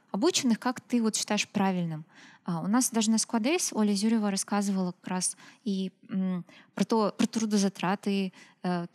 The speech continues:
сколько это стоит и зачем вообще компаниям делать. Поэтому я, наверно, вот про курс по основам не буду повторяться. Вот, расскажу уже такие углублённые курсы, да, по автоматизации, там, по тест-дизайну. А,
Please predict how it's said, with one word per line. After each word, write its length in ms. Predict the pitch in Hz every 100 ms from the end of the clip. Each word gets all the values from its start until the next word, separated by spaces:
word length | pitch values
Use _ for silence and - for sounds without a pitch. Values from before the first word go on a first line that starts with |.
| -
сколько 380 | - - 214
это 120 | 196 -
стоит 380 | - 214 233 202
и 40 |
зачем 300 | 185 - 208
вообще 200 | 185 -
компаниям 440 | 196 185 202 190
делать. 240 | 185 277 277
Поэтому 240 | 202 202 196
я, 100 | 214
наверно, 300 | 208 208 202 185 -
вот 160 | 202 -
про 320 | - 196 180
курс 260 | - 220
по 100 | -
основам 320 | 208 277 294 220
не 60 |
буду 180 | 208 202
повторяться. 540 | 175 - 175 160 - - - - -
Вот, 160 | 202
расскажу 400 | - - 220 262 320
уже 220 | 240 208
такие 260 | - 233 208
углублённые 420 | 202 220 214 190
курсы, 340 | 311 - -
да, 100 | 185
по 80 | 185
автоматизации, 680 | - 180 165 202 277 277 190
там, 200 | 180 170
по 100 | -
тест-дизайну. 720 | - 175 175 170 226 285 214 - - - - - -
А, 240 | 196 180